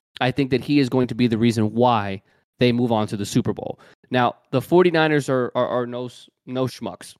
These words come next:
They're no bums. But Brock Purdy and Jalen Hurts, ironically enough, have the same amount of postseason starts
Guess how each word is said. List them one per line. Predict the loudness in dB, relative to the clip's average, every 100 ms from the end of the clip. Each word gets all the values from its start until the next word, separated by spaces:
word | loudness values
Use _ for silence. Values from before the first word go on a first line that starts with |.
| -2
They're | 0
no | 4 2
bums. | 2 -4 -6 -14 _ _
But | 0 0
Brock | 0 2 2 0
Purdy | 0 0 0
and | -2 -2
Jalen | -4 -4
Hurts, | -4 -4 -4 -8 -12
ironically | -8 -4 -2 -2 -6 -8
enough, | -6 -6 -8 _ _ _ -6
have | -6 -4
the | -6
same | -6 -4 -4 -4 -6 -4
amount | -4 0 -2 -2
of | -6 -10
postseason | -6 -4 -4 -4 -4 -4
starts | -6 -2 0 -2 -10